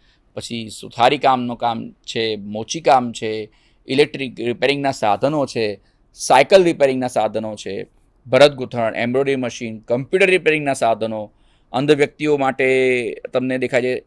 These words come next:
કે સંગીતના શિક્ષણ, અ, સાધનો શિક્ષણ માટે આપવામાં આવે છે અને શ્રવણમંદ વ્યક્તિઓ માટે શ્રવણ યંત્ર આપવામાં આવતું હોય છે.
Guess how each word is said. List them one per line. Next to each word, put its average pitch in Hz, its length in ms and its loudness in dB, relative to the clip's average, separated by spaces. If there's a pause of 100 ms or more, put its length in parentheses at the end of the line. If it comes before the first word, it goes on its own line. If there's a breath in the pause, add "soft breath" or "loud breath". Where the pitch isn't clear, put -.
(140)
કે 123 100 -6
સંગીતના 139 540 -4
શિક્ષણ, 139 540 -8
અ, 120 580 -8
સાધનો 123 600 0
શિક્ષણ 123 320 -10
માટે 120 320 -6 (360)
આપવામાં 113 420 -6
આવે 110 160 -8
છે 110 160 -16 (480)
અને 147 120 -4
શ્રવણમંદ 175 680 2
વ્યક્તિઓ 131 360 -6
માટે 104 280 -8
શ્રવણ 156 340 -4
યંત્ર 127 400 -6 (480)
આપવામાં 110 580 -4 (500)
આવતું 85 300 -12
હોય - 120 -20
છે. - 160 -20